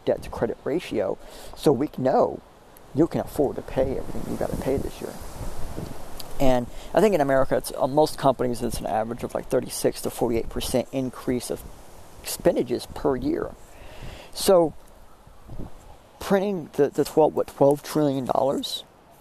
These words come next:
isn't nearly enough to make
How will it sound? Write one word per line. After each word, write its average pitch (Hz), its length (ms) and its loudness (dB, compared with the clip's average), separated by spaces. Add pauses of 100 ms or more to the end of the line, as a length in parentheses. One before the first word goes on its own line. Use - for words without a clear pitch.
(480)
isn't 165 360 2 (160)
nearly 127 600 -2 (200)
enough 113 640 -6 (1400)
to 135 100 -4
make 139 400 -2